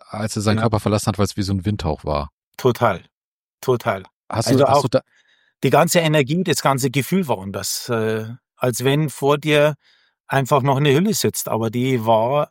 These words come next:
Speaker 2: leer.
Speaker 1: Krass. Und ha-, hast du jemals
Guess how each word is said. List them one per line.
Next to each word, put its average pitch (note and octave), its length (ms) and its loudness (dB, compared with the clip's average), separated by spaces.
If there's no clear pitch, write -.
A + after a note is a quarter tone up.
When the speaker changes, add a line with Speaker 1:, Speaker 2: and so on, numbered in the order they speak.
Speaker 2:
leer. B2+ 380 2
Speaker 1:
Krass. - 360 -10
Und A2 200 0
ha-, - 200 -2
hast G#2+ 240 -4
du A2+ 280 2
jemals A#2+ 680 0